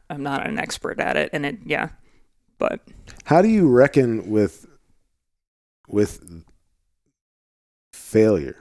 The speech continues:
Speaker 2: right? So, like you said, like, I still mess it up all the time, right? And so I kinda thought, like, that could be interpreted as just,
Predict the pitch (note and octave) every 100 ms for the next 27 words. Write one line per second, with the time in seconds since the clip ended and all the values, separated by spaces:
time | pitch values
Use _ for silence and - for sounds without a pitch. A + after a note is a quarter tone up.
0 | _ - G2+ A2+ - G#2 G2+ G#2 - B2+
1 | G#2 F#2+ F2+ - F#2+ - - G#2 G2 G2
2 | - F2+ F2 D#2 C2 - C#2+ - D#2 E2+
3 | _ _ _ G2+ - A2+ A2 - D3 C#3
4 | - B2+ A#2+ A#2+ G#2+ D3 D3 - D#3 C#3
5 | C#3+ C3 - C3+ C#3+ C3 A#2 G#2+ - A2+
6 | G#2+ -